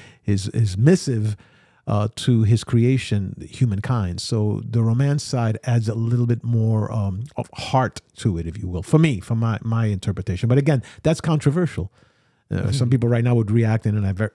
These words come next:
Speaker 1: perhaps in a, in a, in a challenging way on that, and I got that. But everybody has to realize that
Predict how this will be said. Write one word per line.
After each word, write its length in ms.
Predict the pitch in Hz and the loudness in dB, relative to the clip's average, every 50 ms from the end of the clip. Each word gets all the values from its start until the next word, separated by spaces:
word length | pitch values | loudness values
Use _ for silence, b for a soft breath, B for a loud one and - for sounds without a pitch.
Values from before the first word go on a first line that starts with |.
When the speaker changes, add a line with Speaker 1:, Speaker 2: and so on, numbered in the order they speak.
| - 123 - | -6 -6 -4
Speaker 1:
perhaps 380 | - - 110 117 113 110 - - | 0 0 2 2 0 -2 -2 -2
in 100 | 104 104 | 0 0
a, 120 | 101 95 | 0 0
in 140 | 98 104 101 | 0 -2 -2
a, 140 | 95 90 - - - | -2 -4 -4 -6 -6
in 80 | 104 | -4
a 160 | 92 90 92 98 | -4 -4 -6 -6
challenging 460 | - - 143 135 127 120 104 104 104 | 0 0 2 2 2 0 0 0 0
way 160 | 135 165 190 | 0 0 0
on 120 | 180 135 120 | 0 0 0
that, 140 | 123 117 110 | 0 0 0
and 120 | 123 127 | 0 -2
I 80 | 135 151 | -2 -2
got 300 | 147 160 165 202 220 - | -2 -2 -2 -2 -4 -4
that. 260 | - 92 80 - - _ _ | -6 -6 -6 -6 -10 _ _
But 180 | - - - - - | -10 -10 -10 -8 -4
everybody 560 | 123 117 123 123 117 127 127 123 123 123 120 | -2 -2 -2 0 0 -2 -2 0 0 0 0
has 220 | 107 101 113 107 - | 0 0 -2 -4 -2
to 100 | - 110 | -2 -2
realize 320 | 113 117 113 113 107 98 | 0 0 0 0 0 0
that 180 | 104 104 87 | -2 -2 -4